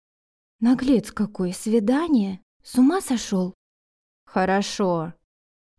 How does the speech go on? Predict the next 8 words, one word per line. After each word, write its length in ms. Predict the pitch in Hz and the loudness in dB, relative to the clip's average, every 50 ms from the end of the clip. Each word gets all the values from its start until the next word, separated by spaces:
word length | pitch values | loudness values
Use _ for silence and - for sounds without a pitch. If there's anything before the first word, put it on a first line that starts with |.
| _ | _
Он 320 | 233 233 240 247 262 254 247 | 0 4 4 4 4 4 2
выдохнул, 760 | 262 240 220 190 180 180 180 - - 196 180 180 185 196 - _ - | 2 2 2 2 0 -2 -4 -4 -4 -4 -4 -4 -6 -10 -14 _ -12
в 120 | 214 196 | -8 -4
глазах 580 | 190 190 185 185 185 185 202 226 269 277 277 - | -2 0 0 0 0 -2 -2 -2 -2 -2 -4 -4
проявилась 640 | 233 208 196 190 190 180 185 202 208 220 226 220 | -2 -2 0 0 0 0 0 0 2 0 0 0
на 100 | 226 196 | -2 -2
секунду 480 | 190 - 196 185 - 190 185 190 190 202 | -2 -2 -4 -4 -4 -4 -4 -2 0 0
ярость. 720 | 208 196 202 185 170 165 165 156 160 - - _ - | 0 0 0 -2 -2 -4 -6 -8 -10 -14 -18 _ -20